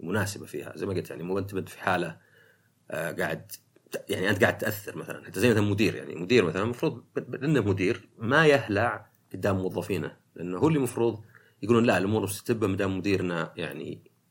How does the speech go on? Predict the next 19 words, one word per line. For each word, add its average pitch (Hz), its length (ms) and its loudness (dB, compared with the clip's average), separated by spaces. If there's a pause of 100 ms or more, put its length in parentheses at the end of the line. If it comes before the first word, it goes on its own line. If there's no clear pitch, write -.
(460)
آه، - 520 -10 (840)
ما، 104 420 4
ما، 95 420 2
ما، 92 320 -4
يعني، 80 580 -6
انهبل 90 320 0
ولا 78 100 -6
شيء. - 260 -6 (1080)
فنفس 175 180 4
الشيء 143 240 2
هنا، 110 280 0 (460)
آه، 92 440 0 (100)
فيه 156 220 4
أيضًا، 113 480 2
يعني، 90 160 -4
إن 98 100 -2
الثقل 101 320 0 (120)
أو 87 100 0
الرزانة، 90 600 -2